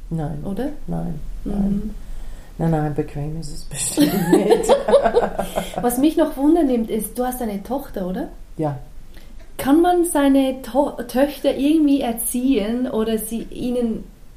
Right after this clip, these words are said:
Speaker 2: mit auf den Weg geben, dass sie schon früh wissen, wie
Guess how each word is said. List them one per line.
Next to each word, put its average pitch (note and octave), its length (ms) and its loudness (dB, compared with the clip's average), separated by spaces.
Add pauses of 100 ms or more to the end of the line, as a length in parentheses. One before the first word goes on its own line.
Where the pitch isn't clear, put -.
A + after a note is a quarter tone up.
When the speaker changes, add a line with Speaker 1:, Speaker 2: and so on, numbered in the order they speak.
(720)
Speaker 2:
mit B3+ 360 2
auf A#3 260 -2
den A3 280 0
Weg A#3+ 300 0
geben, A3 440 2
dass G#3+ 260 -4
sie A3 160 -2
schon G#3 260 -2
früh B3 640 2
wissen, F#3 580 0
wie F3 460 -4